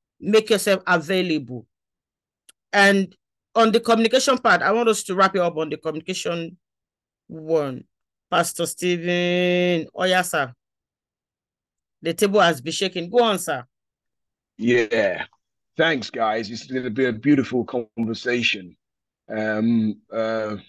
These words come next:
Speaker 2: Mother Antonia, yeah, you brought it home. And, you know, it, it's, this is, this is the reality of the situation. My thought on this: men want,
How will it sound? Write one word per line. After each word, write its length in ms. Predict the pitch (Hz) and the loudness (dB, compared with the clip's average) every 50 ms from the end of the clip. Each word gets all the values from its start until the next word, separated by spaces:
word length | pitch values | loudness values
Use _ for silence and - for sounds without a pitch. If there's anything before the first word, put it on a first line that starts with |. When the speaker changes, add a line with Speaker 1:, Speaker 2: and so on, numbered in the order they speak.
| - - | -14 -10
Speaker 2:
Mother 320 | 113 120 127 127 127 127 | -6 -6 -4 -2 -2 -2
Antonia, 680 | 127 123 120 113 - 139 131 127 135 131 131 131 127 110 | -2 -2 -4 -4 -4 -4 -2 -2 -2 -2 -4 -4 -6 -10
yeah, 180 | 117 117 123 123 | -10 -10 -8 -8
you 200 | 113 117 139 143 | -6 -6 -6 -6
brought 240 | 117 135 135 127 120 | -4 -4 -6 -6 -6
it 100 | 120 - | -10 -12
home. 360 | 117 127 120 113 104 92 90 _ _ _ _ _ _ _ | -10 -10 -8 -8 -10 -12 -16 _ _ _ _ _ _ _
And, 220 | - 123 127 131 120 | -4 -2 -2 0 0
you 160 | 127 139 139 | 0 0 0
know, 280 | 131 113 117 117 117 _ _ _ | -2 -4 -6 -8 -10 _ _ _
it, 200 | - 131 127 117 _ | -16 -16 -16 -14 _
it's, 200 | - 143 - - | -14 -14 -14 -14
this 240 | _ - 170 151 - | _ -6 -6 -6 -6
is, 220 | 127 120 98 101 - | -6 -10 -14 -12 -10
this 220 | 165 165 - - | -8 -6 -6 -8
is 120 | 117 98 | -10 -14
the 60 | 110 117 | -12 -6
reality 500 | 120 123 123 123 127 123 113 - - 120 | -2 0 0 0 0 -2 -6 -8 -8 -10
of 120 | 104 90 | -10 -12
the 80 | 98 104 | -14 -16
situation. 680 | - - 101 - 104 110 107 104 92 - - 78 78 - _ _ _ _ _ _ _ _ _ _ _ _ _ _ _ _ _ - | -16 -12 -10 -10 -8 -8 -8 -6 -6 -8 -8 -10 -12 -20 _ _ _ _ _ _ _ _ _ _ _ _ _ _ _ _ _ 0
My 260 | 123 139 143 147 147 | 2 4 4 4 2
thought 540 | - - - 156 151 147 147 - - - - _ - | -2 0 2 2 2 2 2 0 -4 -8 -16 _ -2
on 180 | 135 135 135 135 | 0 2 4 4
this: 380 | 131 135 147 143 - - - - _ _ _ _ _ _ _ - | 4 4 2 0 -4 -8 -14 -20 _ _ _ _ _ _ _ -6
men 600 | 95 101 120 143 147 147 147 147 147 147 131 - _ _ | -2 0 2 4 4 4 4 4 2 2 0 -4 _ _
want, 560 | 95 104 110 123 131 131 131 131 - - - | -12 -4 -2 0 0 0 0 -4 -6 -12 -16